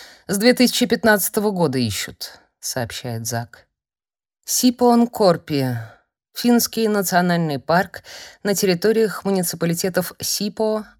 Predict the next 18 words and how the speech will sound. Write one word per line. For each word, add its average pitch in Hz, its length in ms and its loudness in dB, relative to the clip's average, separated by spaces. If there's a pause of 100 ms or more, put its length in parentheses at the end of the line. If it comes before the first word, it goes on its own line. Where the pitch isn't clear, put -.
Ванта 180 720 2
и 131 240 -4
Хельсинки. 101 640 -6 (1800)
Второй 220 440 6
случай 233 400 2
произошёл 214 580 4
в 196 100 0
Оулу. 147 540 4 (460)
В - 40 0
окрестностях 214 640 2
парка 208 540 4
Рокуа 208 560 6
нашли 185 420 4
труп 214 400 -2
двадцативосьмилетнего 196 1040 0
мужчины, 185 500 0
он 127 140 0
повесился. 131 720 -2